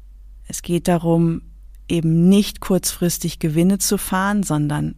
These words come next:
langfristig gesellschaftlichen Mehrwert zu generieren.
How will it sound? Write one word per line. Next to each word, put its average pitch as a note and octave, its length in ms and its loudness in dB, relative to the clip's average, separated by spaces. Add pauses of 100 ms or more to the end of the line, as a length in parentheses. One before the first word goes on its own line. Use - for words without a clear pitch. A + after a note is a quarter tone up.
(140)
langfristig F3 1080 0
gesellschaftlichen D#3 1040 -4
Mehrwert D3 480 -2
zu - 120 -8
generieren. E3 720 -10